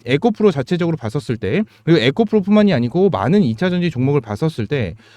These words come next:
어, 주가가 많이 빠진 거 사실입니다. 하지만 많이 빠진 만큼 다시 한번 올라갈 수 있는 이 상승폭 어마무시해질 수밖에 없기 때문에 요 부분에 대해서 여러분들에게 계속해서 강조를 드리면서 브리핑을 드리고 있는 거니까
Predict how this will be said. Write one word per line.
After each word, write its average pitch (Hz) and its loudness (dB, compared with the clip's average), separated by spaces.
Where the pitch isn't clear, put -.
어, 123 0
주가가 220 2
많이 160 2
빠진 208 2
거 104 -4
사실입니다. 170 -2
하지만 196 2
많이 185 4
빠진 233 4
만큼 196 0
다시 123 -4
한번 190 0
올라갈 170 0
수 160 -10
있는 165 0
이 127 -2
상승폭 180 -4
어마무시해질 156 0
수밖에 151 -4
없기 110 -2
때문에 135 -2
요 202 10
부분에 165 0
대해서 180 2
여러분들에게 139 0
계속해서 196 -2
강조를 151 -2
드리면서 131 -4
브리핑을 127 -6
드리고 123 -4
있는 165 2
거니까 110 -4